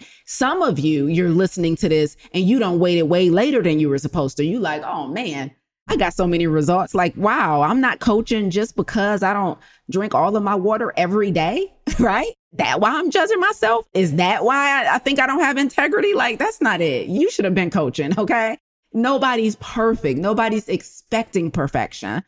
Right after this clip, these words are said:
However, you absolutely do wanna have some level of integrity when you show up to the marketplace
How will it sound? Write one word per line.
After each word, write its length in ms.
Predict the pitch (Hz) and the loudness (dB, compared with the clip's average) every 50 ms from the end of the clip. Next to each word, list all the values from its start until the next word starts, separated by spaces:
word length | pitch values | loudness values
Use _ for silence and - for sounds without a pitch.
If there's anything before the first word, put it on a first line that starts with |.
| _ _ _ _ _ _ - | _ _ _ _ _ _ -10
However, 920 | - - 226 220 214 208 202 160 170 - 196 160 - 143 131 127 135 160 - - - - _ - | -4 -2 0 2 2 2 2 2 0 0 0 -2 -2 0 0 0 -2 -4 -6 -12 -20 -20 _ -6
you 240 | 170 190 214 196 - - | -2 -2 -2 -2 -2 -2
absolutely 800 | - 196 202 185 - - - - 190 180 180 208 190 185 185 170 | -2 -2 -2 -4 -6 -6 -2 -2 0 0 2 0 0 0 0 0
do 240 | 151 147 185 208 214 | 0 0 0 0 0
wanna 380 | 196 165 175 180 175 160 147 | 0 0 0 0 -2 -2 -4
have 640 | 160 160 160 233 208 180 160 151 143 139 131 - - - - - _ - | -4 -4 -2 -2 -2 -2 -2 -2 -2 -2 -2 -4 -6 -10 -20 -20 _ -16
some 360 | - - - - 233 220 214 | -14 -8 -4 -2 0 0 0
level 340 | 190 185 180 151 165 180 - | 0 0 0 0 0 -2 0
of 140 | - 180 160 | 0 -2 -2
integrity 800 | 160 151 151 151 - - - - 226 220 160 143 175 170 160 | -2 -2 -4 -6 -8 -10 -4 -2 -2 -2 0 0 0 0 0
when 180 | 156 156 151 147 | 0 0 -2 -4
you 120 | 139 151 | -4 -6
show 420 | 151 - - - - 190 180 180 190 | -6 -8 -8 -4 -2 0 2 2 0
up 100 | 170 - | 0 -4
to 120 | - 214 160 | -6 -6 -6
the 80 | 160 | -4
marketplace 800 | 151 156 160 156 160 160 - 151 - - 170 151 143 143 147 - | -4 -4 -2 -2 -4 -4 -4 -8 -6 -4 -4 -4 -2 -4 -6 -8